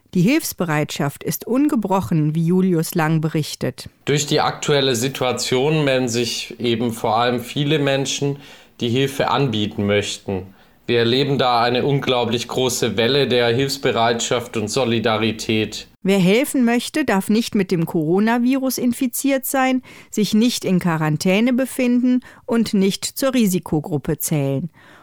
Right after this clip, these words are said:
Speaker 1: Um Hilfsangebote und Hilfebedarf stadtweit koordinieren zu können, hat Köln-Schätz eine Hotline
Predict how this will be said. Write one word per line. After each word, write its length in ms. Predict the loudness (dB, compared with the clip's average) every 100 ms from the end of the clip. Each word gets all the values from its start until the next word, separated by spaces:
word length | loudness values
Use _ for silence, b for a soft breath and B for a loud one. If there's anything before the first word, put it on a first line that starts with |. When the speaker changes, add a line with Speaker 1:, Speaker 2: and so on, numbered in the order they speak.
| B
Speaker 1:
Um 200 | 0 2
Hilfsangebote 1040 | 4 2 -2 0 0 0 2 0 0 0
und 160 | 0 2
Hilfebedarf 840 | 2 0 0 0 0 0 -2 -2
stadtweit 720 | -6 -4 -4 -2 -2 -2 -4
koordinieren 720 | -6 -2 0 2 2 2 2
zu 180 | 0 -4
können, 380 | -2 0 0 -2 B B B
hat 200 | -6 -4
Köln-Schätz 600 | 0 0 0 -2 -2 -2
eine 260 | 0 0
Hotline 540 | 0 -2 0 0 2